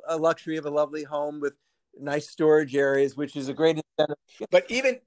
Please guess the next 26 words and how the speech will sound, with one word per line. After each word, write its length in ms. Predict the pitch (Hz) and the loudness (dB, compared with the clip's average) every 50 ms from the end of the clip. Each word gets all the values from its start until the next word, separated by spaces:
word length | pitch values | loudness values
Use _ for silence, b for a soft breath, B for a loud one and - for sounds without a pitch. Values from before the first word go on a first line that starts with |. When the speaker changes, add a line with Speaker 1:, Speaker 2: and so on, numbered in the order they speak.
| _ _ | _ _
Speaker 2:
even 280 | 196 214 233 254 240 214 | -4 -2 0 0 -2 -2
so, 360 | - - - 202 202 196 190 | -4 -6 -4 -4 -4 -4 -4
Scotty, 380 | 170 - - - 123 120 117 120 | -6 -8 -8 -6 -6 -6 -8 -10
it 180 | 127 156 143 | -12 -12 -12
is 180 | 156 151 143 - - _ | -12 -12 -12 -14 -12 _
absolutely 440 | 175 180 208 208 - - 254 220 196 | -8 -8 -8 -8 -10 -14 -14 -14 -14
amazing 480 | 185 175 175 170 170 160 139 160 147 143 | -12 -10 -8 -8 -8 -8 -12 -14 -16 -16
how 360 | - - - - 160 165 165 | -18 -16 -10 -8 -8 -8 -8
quickly 480 | 156 - _ - 165 - - - 131 123 | -10 -14 _ -14 -12 -12 -10 -10 -12 -12
storage 440 | - - - 156 147 147 143 123 143 | -12 -12 -10 -8 -6 -6 -8 -8 -8
areas 280 | 131 127 123 117 107 | -8 -8 -8 -6 0
Speaker 1:
Well, 140 | 156 160 160 | 4 4 4
Speaker 2:
just 100 | 156 147 151 | 4 4 0
Speaker 1:
yes, 180 | 143 - - | -4 -4 -4
Speaker 2:
fill 160 | - 190 139 | -4 -4 -4
Speaker 1:
yeah. 100 | - 113 | -4 -4
Speaker 2:
up. 140 | 95 - - _ _ _ _ _ _ _ _ _ _ _ _ - | -6 -8 -14 _ _ _ _ _ _ _ _ _ _ _ _ -8
Just 180 | 170 151 - _ _ _ - | -8 -8 -8 _ _ _ 4
absolutely 520 | 175 185 - 202 - - 220 196 185 170 107 | 4 4 4 4 0 -2 -4 -4 -4 -6 -8
<laughs> 120 | - - | -6 -6
fill 160 | 196 185 139 - | -6 -4 -2 -2
up 240 | 170 170 - _ | -2 -4 -4 _
with 180 | 147 135 - _ | -12 -14 -14 _
permanent 520 | - - 185 196 196 202 202 190 185 185 | -12 -6 -6 -6 -6 -6 -8 -12 -12 -12
stuff 320 | - - - 170 147 139 - _ - | -14 -10 -8 -6 -6 -6 -8 _ -8
that 180 | 147 139 - | -8 -8 -8